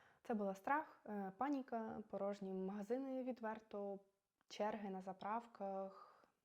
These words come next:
Ну, тобто, насправді, я думаю, кожен з вас пережив якусь свою історію в ці дні і, в принципі, протягом цього часу. Тож я не хочу дуже сильно на цьому, е, зациклюватись. Е,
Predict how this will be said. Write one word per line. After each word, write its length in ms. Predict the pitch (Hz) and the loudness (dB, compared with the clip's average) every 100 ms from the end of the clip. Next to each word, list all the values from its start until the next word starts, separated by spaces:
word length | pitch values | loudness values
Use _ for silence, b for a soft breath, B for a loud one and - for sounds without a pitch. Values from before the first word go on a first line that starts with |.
| _ _ _ _ - | _ _ _ _ -2
Ну, 180 | 254 233 | 2 4
тобто, 680 | 208 190 - 190 185 180 180 - - | 2 -4 -2 0 2 0 -2 -8 -4
насправді, 720 | 208 202 - 269 262 220 214 B B B B B | -4 0 2 2 2 0 -2 B B B B B
я 80 | 226 | 4
думаю, 220 | 220 214 | 4 2
кожен 400 | 208 214 202 196 | 6 6 6 2
з 60 | 185 | 2
вас 220 | 180 180 | 0 0
пережив 480 | - 185 185 185 185 | -6 -2 -2 -2 -2
якусь 320 | 185 180 170 | -2 -4 -10
свою 320 | - 185 185 | -6 -2 0
історію 540 | 175 - 180 175 185 180 | -2 -2 -2 0 -2 -4
в 220 | - - | -10 -6
ці 100 | 185 | -4
дні 460 | 196 233 277 294 | 0 0 0 -4
і, 160 | 285 202 | -4 -8
в 60 | 190 | -8
принципі, 420 | - 240 240 214 | -2 -2 -2 -8
протягом 460 | - 214 202 190 | -6 -8 -6 -6
цього 240 | 190 202 196 | -6 -6 -6
часу. 460 | - 208 220 - 196 B B - | -2 -2 -2 -6 -14 B B -4
Тож 180 | 202 | 0
я 60 | 208 | 2
не 60 | 208 | 2
хочу 280 | 202 190 | 2 0
дуже 220 | 180 185 180 | -4 -4 -4
сильно 260 | 190 190 | -4 -4
на 80 | 185 | -6
цьому, 400 | 185 185 180 175 - | -6 -6 -4 -6 -6
е, 220 | 180 175 | -6 -4
зациклюватись. 840 | 170 170 277 277 262 240 240 247 - _ b b b b b _ | -6 -2 -2 0 -4 0 -2 -4 -12 _ b b b b b _
Е, 420 | 202 196 196 196 | -6 -6 -4 -4